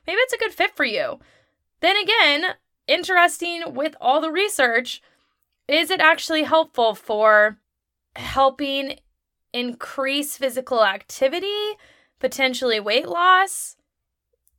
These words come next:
The jury is kinda out based off research. And I just wanna disclaim, 'cause I didn't fully talk about it, I am not a proponent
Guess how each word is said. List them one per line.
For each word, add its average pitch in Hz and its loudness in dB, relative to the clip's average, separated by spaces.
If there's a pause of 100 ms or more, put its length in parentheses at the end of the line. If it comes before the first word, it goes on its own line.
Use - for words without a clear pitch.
(140)
The 262 2
jury 330 -2
is 415 -4
kinda 349 0
out 226 0
based 220 -6
off 202 -2
research. - -10 (800)
And 247 2
I 269 0
just 370 -6
wanna 370 -2
disclaim, 254 -2
'cause 240 -6
I 233 2
didn't 247 -2
fully 226 -4
talk 214 -6
about 185 -2
it, 180 -10
I 349 -2
am 277 -4
not 254 -2
a 262 -4
proponent 226 -2